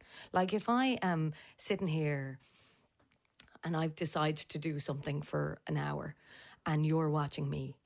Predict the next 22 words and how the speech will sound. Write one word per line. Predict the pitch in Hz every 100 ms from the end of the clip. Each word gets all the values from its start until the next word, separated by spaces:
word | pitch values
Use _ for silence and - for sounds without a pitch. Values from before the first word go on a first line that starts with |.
| -
if | 185 233
I | 247
don't | 269 202
believe | 190 170 180 156
in | 147
what | 147
I'm | 147 147
doing, | 147 147 143 - - -
you | 175 202 190
are | 170
f-, | 143 - - 156 156
definitely | 214 190 - 165 147
not | 139 -
gonna | 143
believe | 135 147 147
it. | - - - - - -
So | - 180 175 -
often | 285 - - 175
the | 156
power | - 202 214 185
is | 165 147
in | 165 156